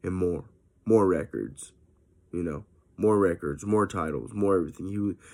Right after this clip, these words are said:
he, he was never satisfied. And it's not that he was greedy. It's not that he wanted more. He just wanted to be the best version of himself he could be.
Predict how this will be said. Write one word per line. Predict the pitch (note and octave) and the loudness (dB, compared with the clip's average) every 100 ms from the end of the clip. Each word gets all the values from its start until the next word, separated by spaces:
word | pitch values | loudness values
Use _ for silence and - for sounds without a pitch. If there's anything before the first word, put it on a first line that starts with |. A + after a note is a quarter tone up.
| - _ | -20 _
he, | - A2 - - _ | -6 -6 -6 -16 _
he | A2+ | 4
was | A2+ | 4
never | G#2 G#2 F2+ | 4 0 -2
satisfied. | - G2+ G#2 G2+ F2 | 0 0 0 -2 -2
And | F2 | -2
it's | F2 G#2+ | -2 -2
not | G2+ | -2
that | G2 F#2+ | -2 -2
he | |
was | G2 F2 D2 | -2 -2 -2
greedy. | E2+ A2 A#2 G2+ | 0 2 2 0
It's | F2 | -4
not | G2 E2+ | -6 -6
that | F#2 | -6
he | G2+ | -4
wanted | G2+ F2 D#2+ | -2 -2 -2
more. | E2+ F#2+ F#2+ | -2 -2 -4
He | F#2+ | -6
just | F#2 F#2 | -8 -6
wanted | F2+ F2 F2 | -6 -4 -6
to | |
be | F2+ F2+ | -6 -4
the | D#2+ | -4
best | F2 F2 - | -4 -6 -2
version | F#2 F2 F2 | -2 -2 -10
of | - | -12
himself | - - D2 C#2+ | -8 -6 -6 -8
he | E2 | -12
could | D2 C#2+ | -12 -10
be. | E2 D#2+ | -8 -10